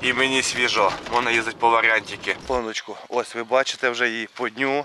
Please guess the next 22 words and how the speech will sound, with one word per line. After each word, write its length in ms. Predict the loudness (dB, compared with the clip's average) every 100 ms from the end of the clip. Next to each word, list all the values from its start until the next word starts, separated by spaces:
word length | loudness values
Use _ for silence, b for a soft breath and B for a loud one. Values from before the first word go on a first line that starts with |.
| -2
Нормально, 540 | -2 0 2 2 0
у 120 | 0
нас 160 | 0 -2
в 40 |
гаражі 360 | -4 -4 -4 -6
Рустам 320 | -6 -2 -4
притягнув. 460 | -4 -8 -2 -2 -4 -2
Зараз 200 | -4 -2
будемо 180 | -4 -2
красити, 460 | 0 -2 -4 -6
да? 160 | -2 -2 -4 -4 -4 -4 -8 -8 B B B -8 -8 B B B B B B B B B B B B -18 -6 2
Трасикою 440 | 2 2 0 -2
тут 120 | 0
теж 140 | 2 4
треба 240 | 4 4
буде 220 | 2 0
закріпити. 460 | 0 -8 -12 -10 -12 -16 _ _ _ B B B B B -20 B B B B B B
Закріпити 540 | -16 -8 -8 -4 -2 0 -2
так 40 | -4 -12 B B B B B -16 -16 -20 -8
бампера. 680 | 0 0 2 0 -2 -4 B B -10 -14 -20 -14
Закріпити 480 | -10 -6 -4 -2 -2
тут, 240 | -2 0